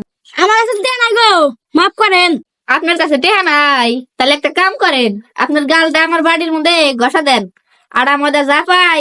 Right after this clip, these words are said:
Speaker 2: বাড়ি যেয়ে বই পোলাহান নিয়া রুটি বানিয়ে খামনি।
Speaker 1: হেই, জায়গা মুখী।
Speaker 2: ও, মোহের মতো মেকআপ নেই আরো, আর ভিক্ষা দেখারো না, না? কিরে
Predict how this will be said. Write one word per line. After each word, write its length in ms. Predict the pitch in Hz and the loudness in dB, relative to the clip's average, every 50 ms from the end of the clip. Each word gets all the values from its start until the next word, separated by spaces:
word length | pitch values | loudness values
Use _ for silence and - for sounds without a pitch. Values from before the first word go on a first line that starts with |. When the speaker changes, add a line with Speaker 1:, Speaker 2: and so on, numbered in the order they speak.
| 226 262 | 0 0
Speaker 2:
বাড়ি 200 | 285 320 349 349 320 | 0 2 0 2 2
যেয়ে 160 | 339 359 381 370 294 | 2 2 2 2 2
বই 120 | 339 349 330 311 | 2 0 0 0
পোলাহান 300 | 359 381 427 403 339 339 339 | 0 0 2 0 0 0 0
নিয়া 220 | 349 359 381 403 392 370 349 330 349 359 - _ - 247 | 0 2 2 2 2 0 0 -2 -4 -6 -8 _ 0 2
রুটি 220 | 311 359 370 392 370 | 2 2 2 2 0
বানিয়ে 240 | 381 359 349 349 320 330 | 0 0 0 0 0 0
খামনি। 280 | - 277 262 277 285 269 226 - _ _ _ _ _ _ _ _ _ _ _ _ _ _ _ - | 0 -2 0 0 0 -2 -2 -6 _ _ _ _ _ _ _ _ _ _ _ _ _ _ _ -6
Speaker 1:
হেই, 160 | 415 587 622 466 381 | -6 -6 -6 -8 -10
জায়গা 160 | 508 494 480 480 | -6 -6 -6 -4
মুখী। 180 | 453 370 415 370 - - - - _ _ _ _ _ _ _ _ _ _ _ _ _ _ _ _ _ _ _ _ _ _ _ _ _ - | 0 0 0 0 -2 -6 -16 -20 _ _ _ _ _ _ _ _ _ _ _ _ _ _ _ _ _ _ _ _ _ _ _ _ _ 0
Speaker 2:
ও, 140 | 240 302 359 403 427 427 415 392 370 349 330 302 285 269 285 285 254 | 2 2 4 4 4 4 4 4 4 4 4 2 2 0 -2 -2 0
মোহের 220 | 277 320 440 339 339 | 2 2 2 2 2
মতো 140 | 381 370 440 392 392 | 0 0 0 0 0
মেকআপ 280 | 381 381 381 392 392 - 440 | 0 0 0 -2 0 0 0
নেই 120 | 427 427 427 | 2 2 2
আরো, 200 | 427 427 427 440 453 466 494 466 - _ - - | 2 2 2 4 2 2 0 -2 -4 _ -6 -6
আর 60 | 294 277 | -2 -2
ভিক্ষা 240 | 339 339 330 427 427 403 | -2 -2 -2 -2 -2 0
দেখারো 260 | 440 427 381 349 320 311 294 | 0 0 0 0 0 0 0
না, 60 | 269 254 294 | 0 0 0
না? 100 | 339 370 359 330 311 294 285 277 320 285 - _ _ _ _ _ _ _ _ _ _ - - - - - - - - - - - - - - - - - - - - - - - - - - - - - - - - - - - - - - - - _ _ - | 2 2 2 2 2 0 0 -2 -4 -8 -14 _ _ _ _ _ _ _ _ _ _ -20 -20 -20 -20 -20 -20 -20 -20 -20 -20 -20 -20 -20 -20 -20 -20 -20 -20 -20 -20 -20 -20 -20 -20 -20 -20 -20 -20 -20 -20 -20 -20 -20 -20 -20 -20 -20 -20 -20 -20 _ _ -2
কিরে 200 | 349 381 415 | -2 0 0